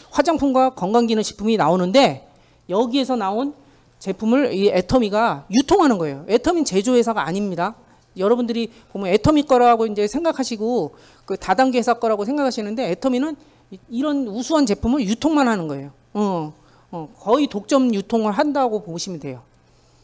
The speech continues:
어, 애터미가 이천육 년도에 방문 판매부터 시작하는 회사예요.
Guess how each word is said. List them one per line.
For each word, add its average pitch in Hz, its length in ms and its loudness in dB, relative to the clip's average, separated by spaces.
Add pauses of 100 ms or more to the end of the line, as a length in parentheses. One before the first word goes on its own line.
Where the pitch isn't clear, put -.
(280)
어, 165 320 -14 (960)
애터미가 247 720 2 (220)
이천육 226 520 4
년도에 262 520 6
방문 277 400 -2
판매부터 320 460 2
시작하는 233 420 2
회사예요. 160 320 -4